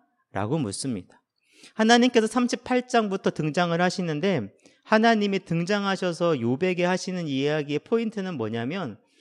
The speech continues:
하나님이 얼마나 크고 위대하신 분인지를 욥에게 이야기를 하십니다. 지금 우리 시대에는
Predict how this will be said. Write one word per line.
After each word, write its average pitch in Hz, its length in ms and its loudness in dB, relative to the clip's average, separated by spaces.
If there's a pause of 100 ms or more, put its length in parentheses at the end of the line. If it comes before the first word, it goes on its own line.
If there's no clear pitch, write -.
(280)
하나님이 220 760 0
얼마나 165 840 0 (260)
크고 220 680 -2
위대하신 170 760 -2
분인지를 117 600 -4 (1500)
욥에게 151 400 0
이야기를 131 580 0
하십니다. 123 480 -8 (280)
지금 190 340 0
우리 196 220 0
시대에는 180 720 -2